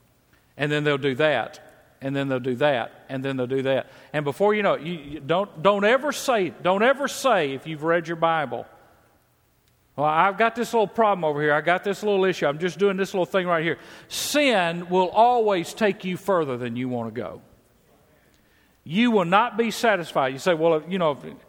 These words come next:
it's like the alcoholic. If I just, I'm just gonna take one drink," but then you're gonna want two. Then you're gonna want three.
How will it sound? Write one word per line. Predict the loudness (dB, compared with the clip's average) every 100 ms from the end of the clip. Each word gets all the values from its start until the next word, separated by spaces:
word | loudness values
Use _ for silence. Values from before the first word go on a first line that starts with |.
| _ _ -12
it's | -4 -4 0
like | 0 0
the | 0
alcoholic. | 0 0 0 0 0 -2
If | -6 -6 0
I | 0
just, | 0 -8 -2
I'm | -2
just | -2 -6
gonna | -6 -2
take | -2 0
one | -2 -2
drink," | -4 -4 -6 -10
but | -6
then | -6
you're | -4
gonna | -2 -2
want | -4 -6
two. | -8 -8 -10 -16 _ _ _ _ _ _ _ _ _
Then | -6 -4
you're | -2
gonna | -2
want | -4 -4
three. | -4 -4 -6